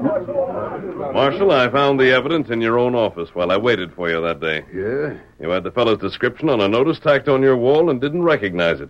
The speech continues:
Speaker 2: And what in Tunket did you have me print another for?
Speaker 1: Because the notice I saw had no reward offer.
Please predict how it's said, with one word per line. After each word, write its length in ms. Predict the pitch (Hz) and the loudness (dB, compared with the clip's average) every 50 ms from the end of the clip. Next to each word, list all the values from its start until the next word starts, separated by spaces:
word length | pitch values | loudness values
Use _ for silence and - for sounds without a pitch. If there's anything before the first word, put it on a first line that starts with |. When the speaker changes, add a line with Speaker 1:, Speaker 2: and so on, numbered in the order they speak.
| - - | -10 -4
Speaker 2:
And 260 | 165 170 185 180 190 | 0 2 2 4 6
what 220 | 208 233 233 208 | 6 6 6 8
in 220 | 214 214 208 160 - | 6 6 4 4 2
Tunket 380 | - 220 247 208 165 208 175 143 | 2 2 2 2 0 -4 -4 -2
did 160 | 185 180 156 | -2 -2 0
you 120 | 180 185 | 0 2
have 160 | 180 247 240 | 2 2 2
me 100 | 202 185 | 0 -2
print 240 | 175 - 240 262 214 | -2 -2 -2 -2 -2
another 360 | 233 240 262 262 214 180 160 | 0 0 0 2 2 0 -2
for? 360 | 120 107 131 123 110 104 92 - - - | -4 -6 -6 -4 -4 -4 -6 -8 -10 -10
Speaker 1:
Because 320 | 98 98 160 165 165 131 | -4 0 2 2 4 4
the 80 | 139 151 | 4 4
notice 280 | 180 185 175 160 135 | 4 4 2 2 2
I 200 | 165 151 156 147 | 2 2 2 2
saw 440 | 131 - - 127 151 160 180 180 147 | 0 -2 0 0 2 2 2 2 2
had 200 | 135 143 147 143 | 2 0 0 0
no 160 | 156 160 160 | 0 -2 0
reward 500 | 165 160 165 160 156 165 175 156 117 98 87 | 0 0 -2 -2 0 0 2 2 2 2 2
offer. 380 | 85 82 78 69 69 69 67 | 2 2 0 -2 -6 -8 -8